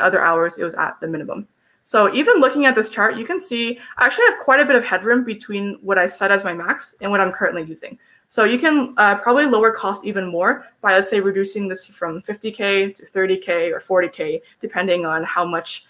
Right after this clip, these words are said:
um, headroom you wanna give yourself. So these are just two, uh, out-of-the-box metrics you can use to look at on your existing production workload to determine if autoscale will work for you. And if you are using autoscale,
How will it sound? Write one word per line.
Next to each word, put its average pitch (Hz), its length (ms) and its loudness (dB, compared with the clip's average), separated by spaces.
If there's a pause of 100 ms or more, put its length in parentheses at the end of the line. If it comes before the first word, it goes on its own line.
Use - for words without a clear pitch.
(280)
um, 156 420 0
headroom 226 400 4
you 208 100 4
wanna 185 200 4
give 165 160 -2
yourself. - 420 -6 (240)
So 180 420 4
these 214 160 -2
are 214 100 4
just 208 260 -8
two, 294 460 -4 (260)
uh, 190 400 4
out-of-the-box 220 640 2
metrics 208 420 -6
you 202 80 -12
can 196 180 -6
use 180 300 -12 (300)
to 208 120 -10
look 202 180 -2
at 190 100 0
on 180 140 -4
your 175 200 -2
existing 226 400 -4
production 196 380 -2
workload 208 440 -2 (260)
to 196 240 -4
determine 208 600 0
if - 120 -8
autoscale 180 400 0
will 170 100 -2
work 185 180 -4
for 254 80 -6
you. 311 240 -4 (240)
And 214 80 -2
if 214 80 0
you 226 100 6
are 269 80 8
using 247 200 2
autoscale, 185 560 0